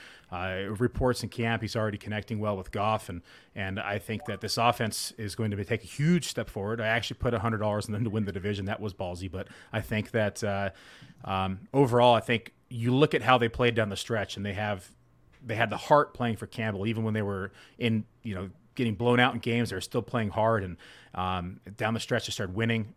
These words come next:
And I think that them getting Chark was one of the best signings in the league this year. He fits that team well. They're gonna have Amon-Ra Saint Brown kinda running, um,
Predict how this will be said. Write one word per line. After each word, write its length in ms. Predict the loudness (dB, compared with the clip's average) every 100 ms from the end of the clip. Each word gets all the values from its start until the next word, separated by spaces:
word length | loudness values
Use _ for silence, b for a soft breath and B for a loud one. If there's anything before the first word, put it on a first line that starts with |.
| _
And 100 | -8
I 80 | -8
think 300 | -4 -4 -2
that 240 | -2 -2 -6
them 300 | -2 0 2
getting 360 | 0 0 0 -4 _
Chark 340 | -4 -2 0 -2
was 140 | -2
one 80 | -2
of 60 | -2
the 80 |
best 280 | -2 0 0
signings 380 | -2 -2 -4 -6
in 80 | -8
the 80 | -4
league 320 | 0 0 -2
this 220 | -8 -6
year. 260 | -6 -6 B B B
He 140 | -10 -4
fits 340 | 2 2 2
that 220 | -4 -6
team 280 | -2 -2 0
well. 320 | 4 6 6
They're 100 | 4
gonna 140 | 0 -2
have 180 | 0 0
Amon-Ra 480 | 0 0 0 0
Saint 240 | -2 -4 -4
Brown 240 | -2 -2
kinda 180 | -4 -4
running, 300 | -4 -2 -4 B B B -6
um, 420 | -2 -2 -2 -6